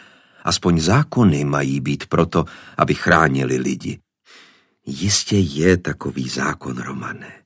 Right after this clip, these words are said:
řekla Lakmé tiše. „Jistě tu ženu s dětmi umřít hladem nenechají. Sám říkáš, že žijeme ve slušném lidském státě, kde vládne spravedlnost a dobro.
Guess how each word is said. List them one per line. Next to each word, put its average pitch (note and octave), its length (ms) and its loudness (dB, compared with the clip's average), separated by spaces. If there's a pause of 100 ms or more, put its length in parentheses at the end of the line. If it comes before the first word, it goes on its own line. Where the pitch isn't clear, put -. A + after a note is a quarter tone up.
(380)
řekla D#2+ 420 -6
Lakmé C2+ 420 -6
tiše. - 440 -10 (800)
„Jistě G#2+ 380 0
tu G#2+ 140 2
ženu F#2+ 300 4
s D2+ 100 -4
dětmi F2 340 2
umřít F2 400 0
hladem D2 480 -2
nenechají. C2+ 720 -6 (560)
Sám C#3 320 0
říkáš, A#2+ 540 -2 (280)
že F2 200 2
žijeme E2+ 420 4
ve F2+ 160 0
slušném G2 640 2
lidském E2+ 440 2
státě, F2 480 2 (260)
kde D#2+ 160 4
vládne D#2+ 360 0
spravedlnost F#2+ 760 0
a F2+ 60 -6
dobro. E2+ 440 -2